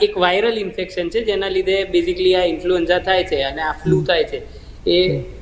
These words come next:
Speaker 1: ઠંડીનો જે સિઝન હોય,
Speaker 2: હમ.
Speaker 1: એટલે આ જે ઠંડકનો સિઝન છે, એમાં એ લોકો ગ્રો વધારે સારી રીતે કરી શકે.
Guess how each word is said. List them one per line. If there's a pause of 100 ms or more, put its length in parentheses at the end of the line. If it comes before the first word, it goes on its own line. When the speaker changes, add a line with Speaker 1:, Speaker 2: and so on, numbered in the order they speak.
(100)
Speaker 1:
ઠંડીનો
જે
સિઝન
હોય,
Speaker 2:
હમ.
Speaker 1:
એટલે
આ
જે
ઠંડકનો
સિઝન
છે,
એમાં
એ
લોકો
ગ્રો
વધારે
સારી
રીતે
કરી
શકે.